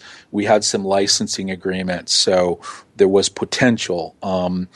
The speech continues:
but I think that, but I think it's in many cases, especially in digital businesses, it's very, very hard. And I think a challenge a lot of people face now is everybody wants to see that ramp up, um,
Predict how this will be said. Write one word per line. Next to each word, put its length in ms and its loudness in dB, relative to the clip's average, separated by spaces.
but 100 6
I 60 2
think 280 -2
that, 260 2
but 100 0
I 60 2
think 260 -4
it's 220 0
in 240 0
many 240 4
cases, 500 -2
especially 540 -2
in 80 -6
digital 420 -2
businesses, 800 -2
it's 200 -2
very, 420 4
very 280 0
hard. 500 -4
And 100 -8
I 60 -6
think 220 -2
a 40 0
challenge 480 2
a 60 0
lot 160 0
of 80 -6
people 240 -10
face 400 -4
now 300 0
is 240 0
everybody 480 4
wants 360 0
to 100 -4
see 220 -2
that 220 2
ramp 360 -4
up, 260 0
um, 480 0